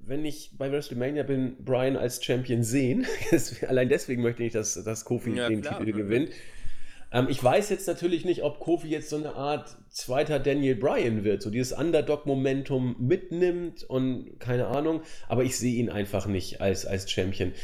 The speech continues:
Speaker 1: Was das Blödeste wäre, ja, was heißt, ist eigentlich eh egal, ähm, Brian Alvarez hat damit schon bei der Chamber gerechnet, dass New Day gegen ihn turnen könnten.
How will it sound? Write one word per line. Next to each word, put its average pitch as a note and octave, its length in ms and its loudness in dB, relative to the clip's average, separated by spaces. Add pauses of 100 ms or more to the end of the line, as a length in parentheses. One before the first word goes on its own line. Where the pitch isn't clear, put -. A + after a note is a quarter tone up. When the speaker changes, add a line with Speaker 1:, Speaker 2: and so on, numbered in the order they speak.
(240)
Speaker 1:
Was C3 200 4
das C3+ 200 2
Blödeste C3 600 2
wäre, C3+ 520 -2
ja, G2 100 -6
was F#2+ 80 -8
heißt, G#2 160 -2
ist G#2 120 -4
eigentlich G#2 240 -6
eh A2+ 240 -2
egal, G2+ 400 0 (480)
ähm, A#2 260 2
Brian B2+ 220 4
Alvarez D3 420 2
hat C3 80 -8
damit C3 240 -2
schon B2+ 160 -2
bei A#2+ 80 0
der A2+ 120 0
Chamber C3 360 0
gerechnet, G#2+ 480 -4
dass A#2 200 0
New A#2+ 160 4
Day C3 260 4
gegen A#2+ 260 0
ihn A2 180 0
turnen A#2+ 680 0
könnten. F#2+ 560 0